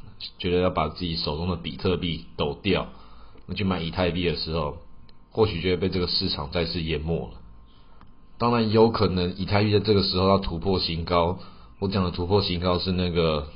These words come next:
突破对比特币的新高。但这样的这个气氛，市场最近一直在传递这样的消息，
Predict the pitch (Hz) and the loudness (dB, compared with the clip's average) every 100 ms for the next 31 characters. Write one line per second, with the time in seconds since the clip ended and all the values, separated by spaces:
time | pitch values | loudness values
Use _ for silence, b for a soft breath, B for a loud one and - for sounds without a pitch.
0 | - - 95 110 104 110 98 82 - 87 | -8 -4 2 6 6 8 6 4 -4 -6
1 | 82 110 90 98 85 - 82 78 78 71 | 2 4 4 2 2 0 -4 -2 -2 -2
2 | - - - b b b b - 127 123 | -6 -18 -20 b b b b -6 -2 -2
3 | 98 98 - 143 139 117 107 113 107 - | -4 -10 0 6 6 6 4 6 4 4
4 | - 113 98 107 101 131 110 95 85 82 | 2 2 4 2 2 0 0 0 0 -2
5 | 82 113 - 104 98 104 101 92 107 98 | 0 2 2 0 -2 -2 -2 2 2 2
6 | - 82 82 98 92 95 87 80 92 90 | -2 -4 0 0 4 2 2 0 2 2
7 | - 73 | 0 -6